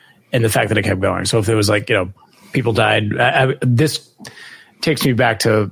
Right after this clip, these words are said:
the last one where it's like, all right, the common denominator with the cursed chair was everyone was drunk driving home. The common denominator at first with this one was it was a bunch of race car drivers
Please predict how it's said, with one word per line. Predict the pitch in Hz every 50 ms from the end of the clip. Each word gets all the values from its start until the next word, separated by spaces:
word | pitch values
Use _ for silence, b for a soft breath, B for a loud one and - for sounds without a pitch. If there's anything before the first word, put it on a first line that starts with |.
| -
the | - 104
last | 120 147 156 139 -
one | 120 113
where | 113 113
it's | 104 -
like, | 117 117
all | 117
right, | 110 110
the | 110
common | 110 - 131 127 127 120
denominator | 113 127 123 117 117 113 113 110 110 110
with | 110 107 107 - - -
the | - 107
cursed | - - 120 107 98 - -
chair | - 156 151 135 120 117 113
was | 113 113 110 107 104 -
everyone | 110 107 107 110 104 107
was | 104 101 98 95 -
drunk | - - 110 104 101 -
driving | 120 107 101 101 101 98
home. | 110 107 101 101 101
The | 110 110
common | - 123 123 120 117 113
denominator | 117 113 113 110 110 110 110 110 107 104 107 110
at | 113 110 110 -
first | - - - 165 185 160 - -
with | - 104 -
this | - 170 - - -
one | 104 98 101 101
was | 98 101 101 -
it | 107
was | 101
a | 104 98
bunch | 107 101 -
of | - 104 101
race | 117 143 143 -
car | - - 107 101
drivers | 98 101 98 101 101 107 104 -